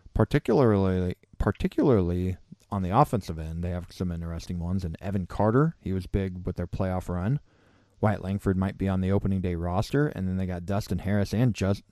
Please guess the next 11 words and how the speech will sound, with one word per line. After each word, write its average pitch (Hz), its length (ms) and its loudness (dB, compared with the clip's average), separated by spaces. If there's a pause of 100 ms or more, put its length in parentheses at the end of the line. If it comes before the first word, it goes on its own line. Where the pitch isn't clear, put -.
Justin 101 380 0
Foscue 101 440 0
both 90 300 -2
had 90 260 -4
pretty 92 200 -2
good 85 200 -4
runs 90 300 -4
in 80 100 -6
triple 85 400 -4
A. 95 200 -8 (1700)
So 131 520 8